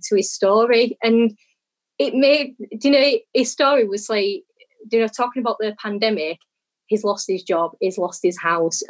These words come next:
all because of covid. Um, you know, he's lost everything, basically, and he's trying to get, you know, into a hostel or any help the, the council can give him.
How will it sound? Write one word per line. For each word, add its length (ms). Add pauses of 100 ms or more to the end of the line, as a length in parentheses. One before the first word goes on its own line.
all 160
because 280
of 80
covid. 520 (480)
Um, 360
you 220
know, 80
he's 160
lost 240
everything, 480
basically, 680
and 340
he's 260
trying 540
to 80
get, 240 (160)
you 80
know, 100
into 420
a 220
hostel 640
or 320 (260)
any 220
help 240
the, 320
the 140
council 400
can 180
give 160
him. 180